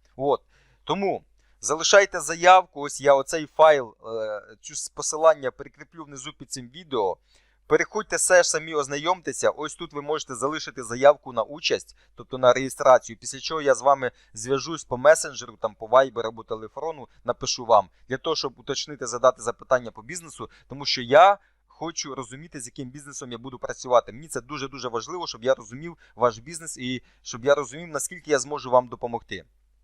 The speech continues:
Якщо у вас є сумніви, дивіться, можете почитати, тут є лише деяка частина відгуків про мою співпрацю. Також я тут описав кейси, з ким я вже працював, що ми робили, до яких результатів ми прийшли.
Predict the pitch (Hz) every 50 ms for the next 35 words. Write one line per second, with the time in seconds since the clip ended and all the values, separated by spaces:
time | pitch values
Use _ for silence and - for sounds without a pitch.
0 | _ _ _ _ _ _ _ _ _ _ _ _ _ _ _ _ _ - 135 143
1 | - - 247 214 196 202 190 - 175 180 175 - - 226 226 202 175 147 139 139
2 | 156 165 - - 127 160 196 190 - 185 - - - - 151 - 165 165 156 147
3 | - 151 143 - 151 143 127 - - 123 120 135 147 143 127 - - _ _ _
4 | _ _ 107 - 160 180 175 170 - - 151 - - 135 - - 156 160 156 143
5 | 123 120 143 185 151 143 139 135 - 131 123 - 131 131 131 139 147 151 139 -
6 | - 127 117 - 151 165 175 170 - - 107 95 - _ _ _ _ - 131 -
7 | - 185 180 147 160 - - 165 - 143 135 143 131 - 147 - - 143 131 120
8 | _ - 160 165 180 185 - - 139 - - 143 131 131 127 123 123 117 131 123
9 | - 131 127 - - 139 135 151 160 160 151 - - 131 117 117 117 120 113 110
10 | 110 143 160 160 139 113 104 113 117 - 127 113 120 123 113 120 120 - 135 123
11 | - - 117 117 113 - 123 117 110 - - 151 165 175 170